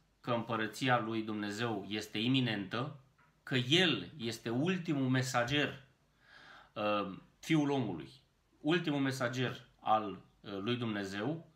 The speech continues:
ă, menit să avertizeze, ă, Israelul de această iminență, da? Ă, și pentru a-i chema la pocăință pe evrei.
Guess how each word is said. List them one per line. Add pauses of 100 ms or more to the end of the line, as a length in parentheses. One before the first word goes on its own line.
(240)
ă, (320)
menit
să
avertizeze, (440)
ă,
Israelul (180)
de
această
iminență, (460)
da? (680)
Ă,
și
pentru
a-i
chema
la
pocăință
pe
evrei.